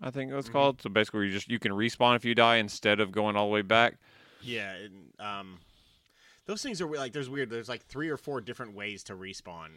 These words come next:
Speaker 2: in this game, and they all have, like, different variations of it. Like
Speaker 1: So I did the one in the second level, there, and the, it was the very first time I, like, really got far in the second level, and I went
Speaker 2: It's
Speaker 1: and
Speaker 2: the
Speaker 1: played
Speaker 2: one
Speaker 1: the
Speaker 2: where you
Speaker 1: boss.
Speaker 2: put the ether in, right?
Speaker 1: Yes.
Speaker 2: And, like, it has the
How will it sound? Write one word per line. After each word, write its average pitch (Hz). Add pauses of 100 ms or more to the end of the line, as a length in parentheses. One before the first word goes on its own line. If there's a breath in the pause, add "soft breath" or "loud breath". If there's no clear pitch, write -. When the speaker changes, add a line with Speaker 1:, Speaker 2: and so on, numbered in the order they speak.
Speaker 2:
in 90
this 87
game, 90
and 90
they 101
all 107
have, 101
like, 98
different 98
variations 90
of -
it. -
Like -
Speaker 1:
So 131
I 127
did 151
the 151
one 147
in 127
the 117
second 123
level, 107
there, 107 (120)
and 95
the, 117
it 127
was 120
the 107
very 127
first 123
time 113
I, 98
like, 95
really 95 (920)
got 95
far 95
in 90
the 85
second 95
level, 90
and 85
I 90
went 98
Speaker 2:
It's -
Speaker 1:
and -
Speaker 2:
the -
Speaker 1:
played 104
Speaker 2:
one 95
Speaker 1:
the 92
Speaker 2:
where 98
you 80
Speaker 1:
boss. 113
Speaker 2:
put 107
the 107
ether 95
in, 80
right? 87 (160)
Speaker 1:
Yes. 92
Speaker 2:
And, 101
like, 92
it 87
has 90
the 87